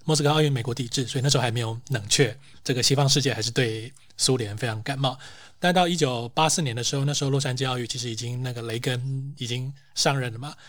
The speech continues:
所以开始慢慢就觉得应该要跟苏联采取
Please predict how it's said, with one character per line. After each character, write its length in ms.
所 120
以 40
开 200
始 160
慢 160
慢 300
就 160
觉 220
得 120
应 200
该 220
要 500
跟 320
苏 200
联 240
采 160
取 400